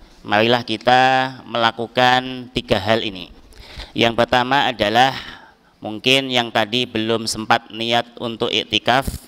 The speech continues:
ah, masing-masing supaya niat iktikaf. Jadi iktikaf itu adalah al-muksu fil masjid biniyati taqarrub ilallah. Menetap di masjid tujuannya untuk mendekatkan diri kepada Allah.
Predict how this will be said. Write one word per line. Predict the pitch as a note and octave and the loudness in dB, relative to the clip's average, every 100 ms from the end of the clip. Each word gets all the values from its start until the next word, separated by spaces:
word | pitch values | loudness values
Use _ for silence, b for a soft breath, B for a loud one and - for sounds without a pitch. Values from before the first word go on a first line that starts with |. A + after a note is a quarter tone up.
| - _ | -20 _
ah, | E2+ E2+ E2+ F2 | -14 -10 -10 -10
masing-masing | F2+ F#2 A2+ G#2 G2 A#2 A#2+ | -8 -4 -4 -4 -2 0 0
supaya | A#2 G#2 G2 G2+ A2 A2 | -2 -2 2 2 4 2
niat | G#2+ A2 G#2+ F2 | 0 -2 -4 -4
iktikaf. | - G#2 - G#2+ - - B B B B - | -6 -6 -2 -2 -4 -14 B B B B -10
Jadi | F2 G#2+ F2 | -2 2 2
iktikaf | - A2+ A#2+ A#2+ | 2 0 0 -2
itu | A2 - C3 | -6 -4 -2
adalah | G#2 G2+ G#2+ C3+ C3 B B | 0 2 2 2 0 B B
al-muksu | A2 A2 A2+ D#3 - - D3 | -2 -2 -2 -4 -4 0 0
fil | B2+ A#2+ | 2 0
masjid | A2 C3 - - D#3 | 2 0 -2 -2 -2
biniyati | - - - G#2 C3+ C3+ B2+ B2 | -2 -12 -8 -6 -4 -2 -2 -2
taqarrub | - A2+ - A#2 C3 B2+ | -4 -4 -2 0 0 -2
ilallah. | A2+ A2 G2 F#2 F2 - B B B B | -4 -2 -2 -4 -6 -10 B B B B
Menetap | A2+ A#2 A#2 - C#3 E3 - - - | 0 2 0 0 0 0 -4 -16 -10
di | A#2 | -8
masjid | G#2+ G2 - C3+ E3 - - _ - | -8 -8 -4 -2 -2 -6 -20 _ -10
tujuannya | B2+ B2 A#2 A2 G#2 B2 C3 - | -10 -8 0 2 2 2 0 0
untuk | A#2+ A#2+ C3 | -4 0 0
mendekatkan | A#2 A#2 G2+ - G#2+ - B2 | 0 -2 -2 0 0 0 -2
diri | G#2 G2+ A#2+ | -2 -6 -6
kepada | A#2 G#2 G2 F#2 | -8 -4 -2 0
Allah. | E2 F#2 F2+ | 0 0 0